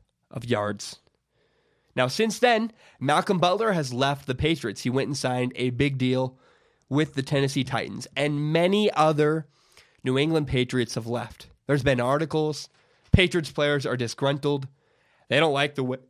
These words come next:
the way the Patriots don't value them. Running back Dion Lewis left the Patriots. He went and signed with the Texans. Danny Amendola left the Patriots. He went and signed with the Dolphins.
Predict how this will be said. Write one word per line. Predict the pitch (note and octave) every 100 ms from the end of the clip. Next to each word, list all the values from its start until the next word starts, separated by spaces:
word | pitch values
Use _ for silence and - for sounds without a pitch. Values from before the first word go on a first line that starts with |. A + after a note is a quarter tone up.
| -
the | C#3+
way | C#3 C#3 C#3
the | C3
Patriots | A#2 C3+ B2+ B2+ -
don't | B2+ A2+
value | B2 C#3
them. | C#3 C#3+ C#3 _ - - _ _ _ _ _ _ _ _ _ _ _ - -
Running | D3 E3+ D#3+
back | D3 C#3+
Dion | C#3+ F3 D#3 C#3
Lewis | C#3 F3 E3+ -
left | D3+ C#3+
the |
Patriots. | C#3+ D3+ D3 E3+ D#3+ - - _ _ _ _ _ _ _
He | -
went | C#3 C3+
and | C#3
signed | B2+ B2+
with | B2
the | A#2
Texans. | B2+ A#2+ - C3 C3+ - _ _ _ - -
Danny | D3+ G#3 A3+ A3
Amendola | F3+ G3 G3 F3+ C3 G3+ B3+ F#3
left | D3+ C3+
the | C3+
Patriots. | - B2 A#2+ A2+ -
He | C#3
went | C#3
and | C#3
signed | C3+ C3 C3 B2+
with | C3+
the |
Dolphins. | C3+ D3+ - A#2+ A2+ -